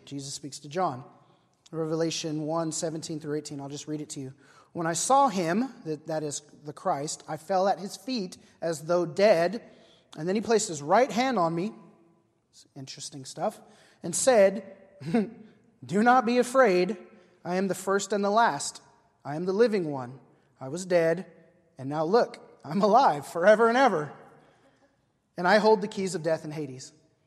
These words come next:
And so John, in his vision, is whatever's going on.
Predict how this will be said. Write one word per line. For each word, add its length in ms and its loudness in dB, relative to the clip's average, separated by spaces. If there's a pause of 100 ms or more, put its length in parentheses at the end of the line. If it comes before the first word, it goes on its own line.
(800)
And 140 0
so 200 6
John, 680 2 (340)
in 120 0
his 160 -2
vision, 720 2
is 200 -6 (200)
whatever's 520 4
going 280 2
on. 380 0